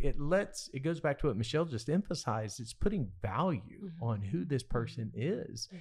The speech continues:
Speaker 1: You care enough to notice, you care enough to show, you know, what truly does matter to you. I like to say it this way.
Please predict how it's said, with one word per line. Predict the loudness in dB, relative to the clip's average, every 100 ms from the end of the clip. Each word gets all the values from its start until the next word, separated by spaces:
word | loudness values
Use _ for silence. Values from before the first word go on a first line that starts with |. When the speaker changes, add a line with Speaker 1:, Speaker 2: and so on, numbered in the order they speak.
| -4
Speaker 1:
You | -2
care | 0 -2 -2
enough | 0 2 2 0 -2 -14 _
to | 0
notice, | 0 0 -2 -6 -12
you | -14
care | -6 -2 0
enough | 2 0 -2
to | -6
show, | -4 0 2 2 -2 -8 _ _ -20 -20 -8
you | -2
know, | 0 0 -4 -8
what | -2 0 0 -2
truly | -6 -4 -2 -2 -2 -4 -10 -20 _ -2
does | 2 4 2 -2
matter | -4 -2 -2 -2 -6 -6
to | -4
you. | -2 -4 -8 -4
I | 0
like | 0 0
to | -4
say | -2
it | -2
this | -2 -6 -4
way. | -6